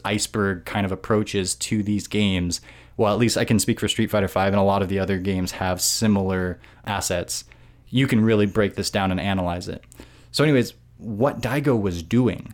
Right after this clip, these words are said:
was after a throw tech or when he was about a medium kick away, like crouching medium kick, he'd often use that move to space himself. He would wait for those situations, uh, know that he was at that space,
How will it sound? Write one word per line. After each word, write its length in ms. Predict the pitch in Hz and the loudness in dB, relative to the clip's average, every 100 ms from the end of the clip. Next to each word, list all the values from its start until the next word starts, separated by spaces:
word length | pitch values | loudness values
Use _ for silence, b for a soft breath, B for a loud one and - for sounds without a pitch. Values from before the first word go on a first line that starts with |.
| - | -8
was 400 | 110 107 101 92 - | 0 2 2 -2 -4
after 360 | 113 120 110 | -4 -4 -4
a 100 | 90 | -4
throw 380 | 87 - 120 135 | -6 -2 2 2
tech 440 | 143 143 139 - - | 2 -2 -2 -4 -2
or 140 | 101 | 0
when 160 | 107 107 | 2 2
he 180 | 120 | 0
was 160 | 107 95 | 0 0
about 340 | 92 95 95 98 | 0 0 0 -2
a 80 | |
medium 540 | 92 101 123 131 131 123 | -2 0 0 2 2 0
kick 280 | - 123 - | -2 -2 -2
away, 500 | 101 92 113 123 131 | -2 2 2 2 0
like 160 | - - | -6 -6
crouching 400 | - 117 120 107 | -2 -2 2 2
medium 220 | 120 123 | 4 2
kick, 180 | 123 - | 0 -4
he'd 140 | 107 104 | -6 -4
often 360 | 113 - 110 | -4 0 2
use 240 | 104 110 92 | 4 2 0
that 260 | 104 107 | 0 2
move 220 | 117 120 | 2 2
to 80 | 104 | 0
space 380 | - - 110 - | -4 0 0 2
himself. 520 | 117 - 117 117 - B B B B - | 0 2 2 2 -2 B B B B -16
He 200 | - 120 | 0 2
would 440 | 113 110 101 - - - | 4 4 2 -2 -14 -12
wait 340 | 104 123 135 | -2 0 2
for 80 | 160 | 2
those 180 | 143 - | 2 2
situations, 840 | 139 143 120 107 - 117 127 - b b b b | -2 0 2 2 2 0 0 -6 b b b b
uh, 240 | 113 104 - | -4 -2 2
know 360 | 107 113 135 147 | 2 4 4 4
that 120 | 113 | 2
he 140 | 135 | 4
was 140 | 120 92 | 4 2
at 200 | 113 123 | -2 0
that 180 | 117 - | -2 -2
space, 500 | - 123 113 - | 0 2 2 -2